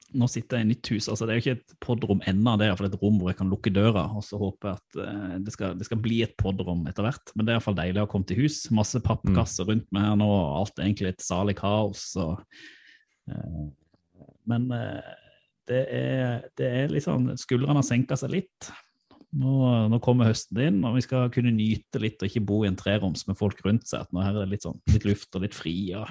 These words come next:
Speaker 2: Mm.
Speaker 1: og sånn, så må vi bare bli litt enige om hvordan ting skal gjøre seg da, så vi krangler jo som buster fyker om pappkasser og plassering og hva som skal være hvor, og hvor ungen skal sove, og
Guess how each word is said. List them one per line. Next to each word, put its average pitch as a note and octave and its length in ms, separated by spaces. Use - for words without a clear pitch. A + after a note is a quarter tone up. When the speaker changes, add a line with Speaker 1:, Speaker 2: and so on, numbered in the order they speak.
Speaker 2:
Mm. - 200
Speaker 1:
og A2+ 80
sånn, G#2+ 220
så G#2 140
må A#2 140
vi A#2+ 60
bare G#2+ 540
bli A2 120
litt G#2+ 120
enige G#2 240
om G#2+ 240
hvordan G#2 400
ting G#2 140
skal G2 160
gjøre G#2 260
seg A2+ 140
da, D#2+ 100
så - 140
vi G2+ 120
krangler G2 340
jo A2+ 60
som F#2+ 220
buster F#2+ 400
fyker A2 480
om G#2+ 100
pappkasser - 680
og G2+ 120
plassering G2+ 680
og G2 80
hva G2 100
som - 140
skal G2+ 200
være G2+ 220
hvor, G2+ 400
og G2 220
hvor G#2+ 300
ungen G#2+ 160
skal G#2+ 160
sove, G2+ 580
og D2+ 220